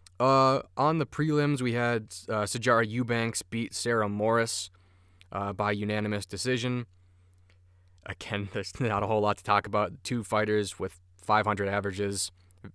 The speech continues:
who should not be in the U F C, but there's a very shallow talent pool in the, uh, in certain female divisions, so we're, we're forced to watch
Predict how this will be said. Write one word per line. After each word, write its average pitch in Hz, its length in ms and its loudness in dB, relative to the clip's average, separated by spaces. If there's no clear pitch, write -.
who 104 320 -4
should 160 200 2
not 139 160 0
be 143 100 2
in 135 80 2
the 127 80 0
U 131 120 4
F 117 80 -2
C, 120 240 -2
but 104 120 -4
there's 104 140 -2
a 104 40 -4
very 107 220 2
shallow 107 500 0
talent 139 440 -2
pool 127 420 -2
in 107 240 -4
the, 104 240 -4
uh, 98 260 -4
in 104 240 -6
certain 110 800 -2
female 113 460 -2
divisions, 107 540 -2
so 95 280 -2
we're, 95 260 -4
we're 95 240 -6
forced - 360 -4
to 101 60 -8
watch 95 380 -2